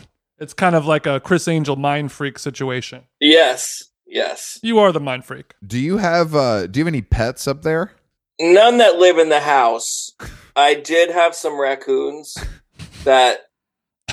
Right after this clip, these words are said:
Speaker 2: I was feeding a lot, and they got incredibly <laughs> fat, and then one became rabid.
Speaker 3: Okay.
Speaker 1: <laughs> Like, literally became rabid?
Speaker 2: Yeah.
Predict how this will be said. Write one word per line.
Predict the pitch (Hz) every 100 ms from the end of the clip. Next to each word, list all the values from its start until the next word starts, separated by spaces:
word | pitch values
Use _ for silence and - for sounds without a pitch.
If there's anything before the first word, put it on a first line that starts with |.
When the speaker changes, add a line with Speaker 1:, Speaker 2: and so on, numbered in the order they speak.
| 381 - _ -
Speaker 2:
I | 139
was | 131 131
feeding | - 139 139 139
a | 127
lot, | 120 123 135 -
and | 123
they | 120
got | 120 113 127
incredibly | 127 - - 147 139 127 117 107
<laughs> | -
fat, | 104 101 - -
and | 120 113
then | 120 113
one | 101 113 113 110
became | 101 104 117 92
rabid. | 95 82 - - - _ -
Speaker 3:
Okay. | - 151 -
Speaker 1:
<laughs> | - - 160
Like, | 165
literally | 143 175 185 196 202
became | 185 185 190 190
rabid? | 185 196 214 233 _ _ -
Speaker 2:
Yeah. | 143 156 104 -